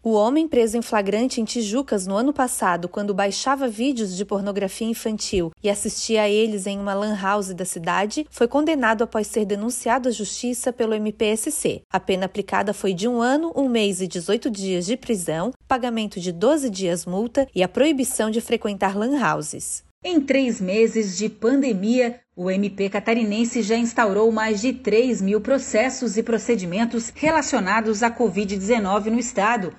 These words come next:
Speaker 2: Para debater o tema, a instituição promoveu um webinar sobre a atuação no acompanhamento da política pública de enfrentamento da pandemia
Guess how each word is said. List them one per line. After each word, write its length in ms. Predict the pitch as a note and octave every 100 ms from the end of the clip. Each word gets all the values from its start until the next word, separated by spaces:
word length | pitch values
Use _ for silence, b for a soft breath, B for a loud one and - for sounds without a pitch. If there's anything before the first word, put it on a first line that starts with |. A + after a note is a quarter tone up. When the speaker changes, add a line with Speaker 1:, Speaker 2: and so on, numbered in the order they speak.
| -
Speaker 2:
Para 200 | F#3+ F#3
debater 400 | G3 F#3 G3+ G3+
o 60 |
tema, 340 | - G3 B3+ C4
a 100 | G#3
instituição 560 | G3 G#3+ G3+ - A3
promoveu 500 | A#3 A#3+ G#3+ F#3 A3
um 60 | A#3
webinar 500 | A#3 A3+ A#3 B3 C4+
sobre 300 | - G4 E4+
a 80 | D#4
atuação 560 | C4+ C4+ G#3 - A#3 A#3+
no 80 | A#3+
acompanhamento 840 | A#3 C4 A#3+ C4+ B3+ G3+ C4+ C4
da 100 | A3
política 520 | A3+ F#3+ G3 - A#3
pública 420 | - G#3+ A3 A#3
de 120 | A3
enfrentamento 720 | A3+ - B3+ B3 C4 G3 C#4+ C#4
da 100 | A#3
pandemia 640 | A3+ A3 E3+ F#3 B3 B3